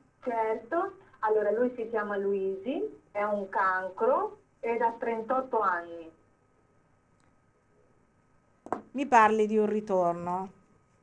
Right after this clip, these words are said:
Speaker 2: no?
Speaker 1: Sì.
Speaker 2: Mm.
Speaker 1: Sì.
Speaker 2: Ma la vostra era una relazione extra o era un coppia?
Speaker 1: Sì, lui è impegnato.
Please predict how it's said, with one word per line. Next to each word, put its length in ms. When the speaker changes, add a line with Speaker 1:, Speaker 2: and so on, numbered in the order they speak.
Speaker 2:
no? 240
Speaker 1:
Sì. 220
Speaker 2:
Mm. 80
Speaker 1:
Sì. 240
Speaker 2:
Ma 120
la 120
vostra 460
era 100
una 240
relazione 800
extra 580
o 120
era 460
un 580
coppia? 640
Speaker 1:
Sì, 220
lui 480
è 220
impegnato. 1120